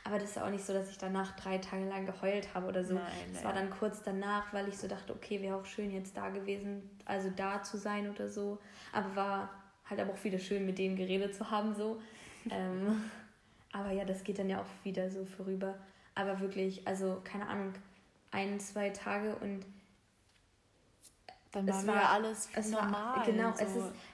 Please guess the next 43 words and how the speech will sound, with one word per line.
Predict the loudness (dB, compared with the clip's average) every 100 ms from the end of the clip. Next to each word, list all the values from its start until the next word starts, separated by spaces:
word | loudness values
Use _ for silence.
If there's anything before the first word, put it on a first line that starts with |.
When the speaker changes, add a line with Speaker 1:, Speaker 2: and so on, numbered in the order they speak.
| -4
Speaker 1:
das | -2 2
Ding | 2 2
ist | 2 2
so, | 2
auch | 2 0
hier | 0 0 0
hat | -2 -4
sich | -4
ja | 0
nicht | 0 -2
viel | -2 0
verändert. | 0 -2 0 0 2
Also | 0 -2 -4 -8 -10 -2
meine | 0 0
Eltern | -2 -2 0
gehen | 0
beide | 0 0 2
immer | 2 2
noch | 0 -2
zur | -6 -6 -4
Arbeit, | -2 0 0 -2 -6 -14 -16 -10 -4
so, | 2
weißt | 4 2 2
du? | 2 2 0
Speaker 2:
<laughs> | -10 -16 -2
Speaker 1:
Also | 0 2 2 2 -2 -8 -10 -16 -12
Speaker 2:
Ja. | -6 0
Speaker 1:
da | 2 4
ist | 2 2
ja, | 2
die | 4
Routine | 4 2 2 2 2
ist | 2
ja | -2
gleich, | 0 2 2 -2
da | -4 -4
hat | -6 -6
sich |
ja | -4
in | -2
dem | 0 -2
Sinne | -2 -2
nichts | 0 -2 -6 -16 -20